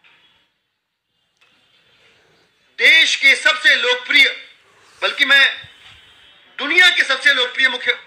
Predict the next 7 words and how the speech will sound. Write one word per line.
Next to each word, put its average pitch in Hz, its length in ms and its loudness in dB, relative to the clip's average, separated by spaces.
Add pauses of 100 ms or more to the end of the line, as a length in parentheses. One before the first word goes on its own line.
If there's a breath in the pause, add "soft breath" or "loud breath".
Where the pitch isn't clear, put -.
शिक्षा 240 280 -2
मंत्री 226 280 -4
कहूंगा, 196 340 -8 (1500)
मनीष 214 260 -12
सिसोदिया 247 420 -2
जी - 140 -2
भी - 200 0